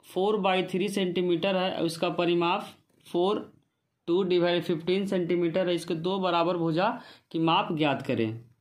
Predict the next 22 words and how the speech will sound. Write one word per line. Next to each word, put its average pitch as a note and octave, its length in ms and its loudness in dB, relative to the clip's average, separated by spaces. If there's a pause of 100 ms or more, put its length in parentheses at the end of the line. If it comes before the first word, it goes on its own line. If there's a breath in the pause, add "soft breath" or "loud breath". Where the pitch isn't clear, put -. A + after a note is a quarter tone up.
(840)
यहाँ D3 180 -2
लिखा D#3+ 300 2
भी F#3+ 120 2
बच्चों F#3 280 0
दो F3 180 2
बराबर E3 320 2
भुजा, C#3+ 280 -2
जिसकी C#3 300 -4
दो E3 180 0
साइड F3+ 240 -2
क्या A#3+ 100 0
होती F#3+ 140 -2
है, E3 80 2
बराबर D3+ 340 0
होती F3 220 -2
है, F3+ 80 2
उस F#3 180 -4
त्रिभुज E3 320 0
को F3 120 -2
बोलते E3 220 0
हैं G3 80 -4
समद्विबाहु D3+ 600 0